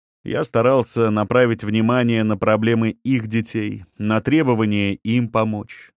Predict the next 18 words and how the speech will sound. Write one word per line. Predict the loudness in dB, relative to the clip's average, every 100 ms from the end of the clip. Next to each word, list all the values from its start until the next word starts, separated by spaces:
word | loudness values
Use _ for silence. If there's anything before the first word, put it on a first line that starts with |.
| _
Но | -4 -2 0
я | 0 -2
взывал | 0 2 4 2 2
напрасно. | 0 0 0 0 0 -4 -8 -8 _ _ _ _
Родители | 0 2 0 0 2 2
не | 0
слышали | 2 0 2 0 2
меня | 2 0 0
точно | -2 -2 -4 0
так | 0 0
же, | 0 0
как | 0 0
их | 0 -2
дети | 0 2 2 2
не | 0
воспринимали | 0 -2 -4 -2 0 0 0
учебный | -2 -4 -4 -2
материал. | -4 -4 -6 -6 -8 -10 -16